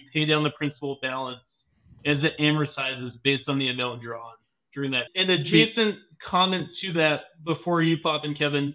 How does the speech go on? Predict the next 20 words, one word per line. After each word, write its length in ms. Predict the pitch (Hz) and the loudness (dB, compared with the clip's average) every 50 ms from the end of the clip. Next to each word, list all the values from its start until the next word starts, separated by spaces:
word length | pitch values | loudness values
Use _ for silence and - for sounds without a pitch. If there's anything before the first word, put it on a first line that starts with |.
| - | -8
is 240 | 170 170 156 147 143 | -8 -8 -8 -6 -2
those 340 | 151 175 185 196 202 196 - | 0 2 2 2 2 0 -2
facilities 680 | - 202 190 - - 175 165 165 170 165 160 147 - - | -6 -8 -6 -2 -2 0 2 4 4 4 4 2 -2 -6
go 240 | - - 160 156 156 | -6 -4 0 2 2
up 240 | 160 156 - - - | 2 2 0 -6 -10
to 160 | 165 151 147 - | -8 -8 -2 0
half 200 | 147 147 147 143 - - | 0 0 0 0 -4 -6
a 40 | |
million 300 | 160 151 151 151 151 147 | -4 -2 0 0 0 0
dollars. 540 | 131 131 135 139 151 160 170 180 180 160 - - - _ _ _ _ _ _ _ _ _ _ _ 147 | -2 -4 -2 -2 0 0 2 0 0 -2 -4 -10 -18 _ _ _ _ _ _ _ _ _ _ _ -4
The 360 | 147 175 170 170 170 165 170 - | 2 4 4 6 4 4 2 0
amount 420 | 170 170 170 165 175 185 190 196 - 170 | -2 0 2 2 2 2 2 0 -2 -6
of 140 | - - 180 | -10 -10 -10
the 80 | 165 | -10
facility 500 | - 170 165 - - 170 165 160 156 151 | -8 -10 -10 -4 -2 0 0 2 2 0
depends 420 | 147 139 135 - - 160 156 143 143 | 0 -2 -6 -8 -8 -8 -8 -6 -2
on 60 | 147 | -2
the 100 | 143 139 | -2 -2
working 300 | 131 139 139 131 143 131 - | -2 -4 -8 -10 -12 -12 -12
capital 600 | 135 127 131 - 131 131 123 123 123 113 - | -12 -12 -12 -12 -12 -10 -10 -10 -10 -12 -14